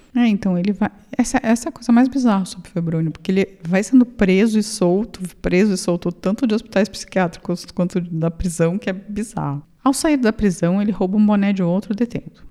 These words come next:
Só cinco dias depois de sair da prisão, em treze de agosto, Febrônio vai a Jacarepaguá e convence a Almiro José Ribeiro, de vinte anos, a acompanhá-lo com uma promessa de emprego. Leva o rapaz a uma área erma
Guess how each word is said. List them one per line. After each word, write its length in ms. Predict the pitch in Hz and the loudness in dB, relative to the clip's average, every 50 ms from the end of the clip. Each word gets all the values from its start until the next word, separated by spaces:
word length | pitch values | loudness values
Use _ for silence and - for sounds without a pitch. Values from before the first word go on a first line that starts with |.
| - - | -14 -8
Só 180 | - - 294 | -4 -2 -2
cinco 320 | - - - 277 330 - 320 | -2 -2 -4 -4 -2 0 0
dias 300 | 220 202 208 190 180 165 | 2 2 2 2 0 0
depois 340 | 180 175 - - 165 165 165 | -2 -4 -2 -2 -2 -2 -2
de 60 | 165 | -4
sair 260 | - - 180 175 180 | -6 -4 -2 0 0
da 100 | 180 180 | 0 0
prisão, 460 | 180 175 170 170 175 180 190 196 175 | -2 -4 -4 -2 0 2 2 2 2
em 80 | 165 185 | 2 0
treze 240 | - 170 180 180 196 | 0 0 -2 -2 -2
de 80 | 208 | -2
agosto, 480 | 160 170 180 165 170 185 - - - 214 | -4 -2 -2 -2 -2 -2 -4 -4 -8 -10
Febrônio 540 | - - - - 233 208 202 202 220 226 220 | -10 -8 -2 -2 0 0 2 2 2 2 2
vai 220 | - 202 196 202 | 2 0 0 0
a 60 | 196 | 0
Jacarepaguá 920 | 196 196 220 247 - - 285 247 208 - - 208 202 185 175 156 156 165 196 - - _ _ - | 0 0 -2 -4 -2 -2 0 0 0 0 0 -2 0 0 0 2 2 0 -2 -4 -10 _ _ -8
e 100 | - 185 | -8 -8
convence 520 | - - - 214 185 190 180 170 185 - - 190 | -4 2 2 2 4 4 0 0 -2 -4 -6 -8
a 80 | - - - - _ _ - | -8 -10 -14 -20 _ _ -6
Almiro 560 | - 240 233 233 220 220 226 302 294 311 294 | 0 2 4 4 4 4 4 2 2 2 0
José 340 | 262 254 226 202 202 190 180 | 2 0 0 0 2 0 2
Ribeiro, 520 | 180 196 180 165 165 156 151 151 165 160 | 2 0 -2 0 -2 -2 -2 -2 -4 -4
de 120 | 160 170 | -6 -6
vinte 360 | 165 160 185 214 226 - - 190 | -6 -2 -2 -2 -2 -2 -2 -2
anos, 260 | 185 180 180 196 190 | -2 -2 -2 -2 -4
a 60 | 175 | -4
acompanhá-lo 880 | 180 180 - 202 196 196 202 190 190 180 170 170 170 175 175 196 240 - _ _ _ _ _ _ _ - | -4 -4 -4 -4 -4 -4 -2 -4 -4 -4 -4 -4 -4 -6 -6 -8 -10 -14 _ _ _ _ _ _ _ -8
com 140 | - - | -2 0
uma 160 | 202 202 196 208 | 0 0 0 -2
promessa 380 | - 208 196 180 160 - - | -2 -2 -2 -2 -2 -4 -4
de 100 | 190 202 | -2 0
emprego. 400 | 214 208 - 185 160 - - - - - _ _ _ _ _ _ _ _ _ _ _ _ _ _ _ _ _ _ - | 0 0 -2 -6 -10 -10 -12 -20 -20 -20 _ _ _ _ _ _ _ _ _ _ _ _ _ _ _ _ _ _ -6
Leva 240 | - 175 185 185 180 | -2 0 0 2 2
o 40 | 185 | 0
rapaz 340 | 180 175 - 165 160 165 165 | -2 -2 -2 -2 -2 -2 0
a 40 | 170 | 0
uma 120 | 170 165 | 0 0
área 280 | 160 160 160 160 156 151 | 0 0 0 -2 -2 -2
erma 460 | 147 147 156 170 202 214 240 233 | 0 0 0 2 2 2 2 0